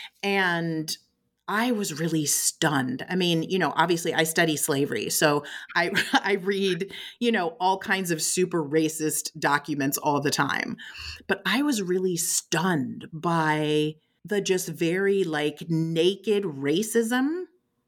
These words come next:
that was being articulated on the floor of co-, you know, like, in official congressional documents, but also just the, the naked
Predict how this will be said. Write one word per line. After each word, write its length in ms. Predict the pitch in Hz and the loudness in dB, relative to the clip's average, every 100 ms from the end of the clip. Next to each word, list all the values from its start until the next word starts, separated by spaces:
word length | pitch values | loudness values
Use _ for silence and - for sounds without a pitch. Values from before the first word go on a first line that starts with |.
| _ - | _ -6
that 200 | 190 156 | -2 0
was 140 | 190 | 0
being 240 | 180 202 208 | 0 -2 0
articulated 920 | 175 175 214 202 226 220 226 247 240 - | 0 0 -4 -2 0 2 0 0 -4 -2
on 580 | 185 190 190 185 180 170 | 0 2 2 0 -4 -4
the 140 | 185 190 | 2 2
floor 600 | 190 180 185 190 214 214 | 4 0 2 2 2 0
of 200 | 175 170 | -2 -4
co-, 200 | 190 - | -2 0
you 140 | 240 | 0
know, 480 | 233 170 165 170 214 | 2 2 2 -2 -2
like, 360 | 185 175 175 170 _ _ | 0 2 0 -4 _ _
in 320 | - 208 208 220 | 2 4 4 -2
official 800 | - - 196 196 226 226 233 233 - | -4 -2 -4 -2 0 2 0 0 -4
congressional 640 | 175 156 175 190 202 190 | -6 0 0 0 0 0
documents, 560 | 165 151 - 220 240 247 - - - - - | 2 0 0 0 0 -2 -10 -14 -14 -14 -4
but 180 | 226 226 | 0 0
also 460 | 214 254 285 - 247 | 2 0 0 -2 -2
just 420 | 170 185 190 - | 0 0 0 -4
the, 500 | 196 180 170 165 160 - _ _ _ _ _ _ _ _ _ _ - - | -2 2 2 0 -2 -10 _ _ _ _ _ _ _ _ _ _ -20 -8
the 160 | 170 | -2
naked 560 | 202 190 196 220 208 180 | 0 2 0 0 -2 -2